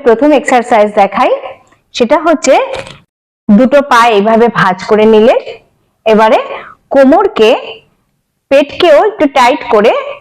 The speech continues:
কোমরকে নিচের দিকে চাপবেন। ওয়ান, টু, থ্রি, ফোর, ফাইভ,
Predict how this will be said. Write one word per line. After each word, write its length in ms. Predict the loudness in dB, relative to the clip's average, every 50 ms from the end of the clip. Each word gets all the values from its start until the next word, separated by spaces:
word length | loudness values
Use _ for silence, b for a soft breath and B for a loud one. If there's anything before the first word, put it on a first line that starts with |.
| _ 0 2
কোমরকে 480 | 2 2 2 0 -2 -2 0 0 0 0 0 -4 -8 -6 -2 0
নিচের 300 | 0 0 0 0 0 0 0 0
দিকে 220 | -2 0 0 -2 -2 -4 -8 -12 -10 _
চাপবেন। 420 | -4 -2 -2 -2 -2 -2 -2 -2 -2 -4 -8 -14 _ _ _ _ _ _ _ _ _ -2
ওয়ান, 320 | 0 0 2 2 0 0 -2 -4 -4 -6 -10 -16 _ _ _ -2
টু, 120 | 0 2 4 4 2 2 0 -2 -6 -12 -20 -16 _ -6
থ্রি, 200 | -2 2 2 4 4 2 2 -2 -4 -8 -14 -18 _ _ -4
ফোর, 300 | 0 0 2 4 4 2 2 0 -4 -10 -14 -14 -18 _ -4
ফাইভ, 340 | -2 -2 -2 -2 -2 -4 -6